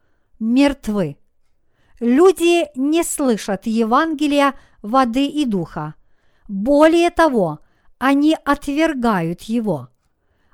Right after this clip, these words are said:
Они отвергают Евангелие, которое позволяет им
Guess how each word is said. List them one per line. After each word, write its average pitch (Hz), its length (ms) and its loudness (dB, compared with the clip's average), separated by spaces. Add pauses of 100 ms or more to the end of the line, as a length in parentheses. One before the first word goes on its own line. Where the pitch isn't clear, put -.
(120)
Они 277 460 2
отвергают 247 1080 0 (320)
Евангелие, 294 1120 0 (240)
которое 285 560 2
позволяет 262 920 0
им 311 280 -2